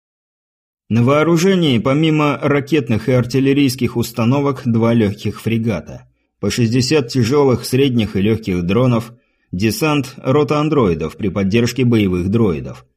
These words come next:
полтора десятка десантных ботов. Изначально экипаж корабля, пусть и был многочисленным, но все же состоял из людей. Есть предположение, что сейчас рейдер полностью управляется спятившим Искином.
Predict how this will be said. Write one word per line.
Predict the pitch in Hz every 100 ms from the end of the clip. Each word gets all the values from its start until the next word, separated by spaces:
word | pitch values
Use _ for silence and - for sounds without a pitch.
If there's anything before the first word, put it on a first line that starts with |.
| _ _ _
полтора | 101 98 104 123
десятка | 135 143 127 98 - 117
десантных | 123 127 95 85 85 104 98
ботов. | 87 67 64 - - _ _ _ _ _ _ _ _ _ -
Изначально | 98 123 143 170 175 139 90
экипаж | 113 110 123 165 -
корабля, | 139 139 147 160 123
пусть | 127 127 123
и |
был | 113 156 147
многочисленным, | 139 131 127 123 131 123 110 110 95 85
но | 98
все | 107 156
же | 147 151
состоял | 139 131 135 120 135 127
из | - 98
людей. | 104 101 107 127 67 - - _ _ _ -
Есть | 107 113 -
предположение, | 110 117 113 113 131 127 98 87
что | - 98
сейчас | 110 101 139 123
рейдер | 117 131 117 110
полностью | - 143 123 117 120 104
управляется | 110 110 123 113 98 104
спятившим | - 123 101 92 104 107
Искином. | 113 92 65 62 -